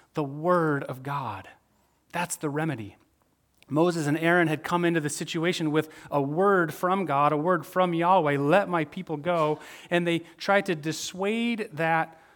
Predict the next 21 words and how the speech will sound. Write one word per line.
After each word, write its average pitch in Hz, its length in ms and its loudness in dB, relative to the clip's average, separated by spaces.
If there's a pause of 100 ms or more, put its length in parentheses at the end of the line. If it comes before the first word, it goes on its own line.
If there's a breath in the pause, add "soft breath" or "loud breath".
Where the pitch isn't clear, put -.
(100)
truth 247 500 2
train 131 540 -10
by 165 160 -4
setting 214 400 0
up 202 160 -2
these 165 220 -8
fabrications, 196 1000 -2
these 160 180 -10
sorceries, 127 760 -8
these 165 180 -8
magic 185 440 -2
tricks. - 680 -16 (400 loud breath)
Those 190 180 -2
were 185 100 -2
twisted 180 800 -4 (720 soft breath)
and 160 120 -4
perverted 180 520 0
versions 196 580 0
of 117 160 -10
the 117 80 -12
truth. - 640 -18